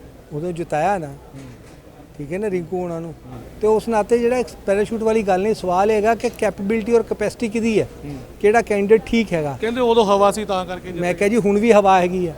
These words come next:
Speaker 1: ਹੁਣ ਭਾਰਤੀ ਜਨਤਾ ਪਾਰਟੀ ਦੇ ਹੱਕ 'ਚ ਹਵਾ ਹੈਗੀ ਹੈ। ਸਵਾਲ ਤਾਂ ਇਸ ਗੱਲ ਦਾ
Speaker 2: ਹੂੰ।
Speaker 1: ਕਿ ਵੀ ਭਾਰਤੀ ਜਨਤਾ ਪਾਰਟੀ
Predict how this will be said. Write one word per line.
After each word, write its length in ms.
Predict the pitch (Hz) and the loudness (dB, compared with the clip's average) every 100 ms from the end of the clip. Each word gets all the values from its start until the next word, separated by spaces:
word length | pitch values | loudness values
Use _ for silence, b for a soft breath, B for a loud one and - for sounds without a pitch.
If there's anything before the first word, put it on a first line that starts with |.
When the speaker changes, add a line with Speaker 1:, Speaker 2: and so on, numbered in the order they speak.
| - | -4
Speaker 1:
ਹੁਣ 140 | 190 208 | 0 4
ਭਾਰਤੀ 300 | 175 160 208 | 4 4 0
ਜਨਤਾ 220 | 202 214 | 2 2
ਪਾਰਟੀ 260 | 208 196 | 2 2
ਦੇ 120 | 208 220 | 2 2
ਹੱਕ 160 | 185 | 2
'ਚ 80 | 185 | -2
ਹਵਾ 280 | 196 190 170 | 2 2 2
ਹੈਗੀ 260 | 180 196 | 0 0
ਹੈ। 80 | 196 - B B - | -2 -4 B B -12
ਸਵਾਲ 300 | - 180 175 | 0 2 4
ਤਾਂ 120 | 214 | 4
ਇਸ 140 | 208 220 | 2 4
ਗੱਲ 200 | 220 208 | 4 6
ਦਾ 100 | 208 | 2
Speaker 2:
ਹੂੰ। 320 | - - 156 | 0 -12 0
Speaker 1:
ਕਿ 100 | 208 | 2
ਵੀ 120 | 226 | 2
ਭਾਰਤੀ 460 | 180 151 160 214 226 | 0 0 0 0 2
ਜਨਤਾ 320 | 214 185 202 | 2 4 2
ਪਾਰਟੀ 460 | 196 180 156 180 | 4 0 0 -2